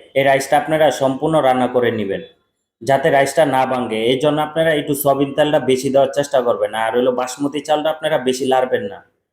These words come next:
লাড়লে ভেঙে যাবে। রাইসটা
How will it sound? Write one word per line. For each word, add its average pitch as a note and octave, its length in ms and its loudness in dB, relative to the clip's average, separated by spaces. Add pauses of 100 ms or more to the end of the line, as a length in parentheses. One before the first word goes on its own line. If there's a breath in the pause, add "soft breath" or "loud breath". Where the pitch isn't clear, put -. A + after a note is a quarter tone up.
(180)
লাড়লে C#3+ 380 2 (180)
ভেঙে B2 320 2
যাবে। G2+ 220 0 (2250)
রাইসটা C3 320 2